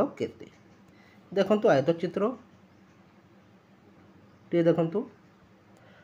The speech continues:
ରହିଅଛି। ଏହା ଦେଖନ୍ତୁ, ଏହାକୁ ଦେଖନ୍ତୁ ପ୍ରସ୍ତ କୁହାଯାଏ, ଏହା ଦେଖନ୍ତୁ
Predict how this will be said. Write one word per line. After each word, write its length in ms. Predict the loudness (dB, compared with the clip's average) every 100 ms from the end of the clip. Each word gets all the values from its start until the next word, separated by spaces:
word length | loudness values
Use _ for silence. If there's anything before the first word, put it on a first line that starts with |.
| -4
ରହିଅଛି। 460 | 0 4 2 0 -4 -6 -10 -20 -20 _ -20 -20 -20 -20 -20 -20 -20 -20 -20 -2
ଏହା 140 | 0 2
ଦେଖନ୍ତୁ, 320 | 2 0 -2 -6 -8 -20 -20 -20 -20 -20 -20 -20 _ _ _ -20 -20 -20 -20 _ _ -20 -20 -20 -20 -20 -4
ଏହାକୁ 220 | 0 2 2
ଦେଖନ୍ତୁ 220 | 0 0 -4 0
ପ୍ରସ୍ତ 260 | 0 2 0 2
କୁହାଯାଏ, 340 | 2 2 -2 -6 -16 -20 -20 -20 -4
ଏହା 120 | -2 0
ଦେଖନ୍ତୁ 260 | -2 -2